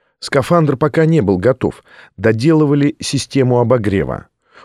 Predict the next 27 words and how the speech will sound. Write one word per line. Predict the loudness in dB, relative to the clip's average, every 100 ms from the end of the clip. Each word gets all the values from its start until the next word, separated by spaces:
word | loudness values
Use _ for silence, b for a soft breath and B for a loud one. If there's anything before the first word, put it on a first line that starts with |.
| b
Отто, | 0 0 0 -4
чтобы | -2 -2 -2 0
не | 0
терять | 0 0 0
времени, | 0 2 2 0
занимался | 0 0 0 0 -2
в | -2
водолазном | 0 2 2 0 0 -2
костюме. | -2 -2 -2 -4 -4 -4 B B B B
У | -2
меня | 0 2
и | 0
теперь | -2 -2 0 0
перед | -2 -4 -2
глазами | -2 0 0 2 2
его | 2 0
раскрасневшееся | 0 -2 -4 0 -2 -2 -2 -2 -2
и | -4 -4
потное | -4 -2 -2 0 0 2
рябоватое | 2 2 2 0 0
лицо | -2 -2 0 -2 B B -4
за | -4
стеклом | -4 -4 0 0
шлема, | -2 -2 0 -2 -4
поднимающегося | -2 0 0 0 -2 -4 -4 -4 -2
над | -2 0
люком. | -2 -2 -6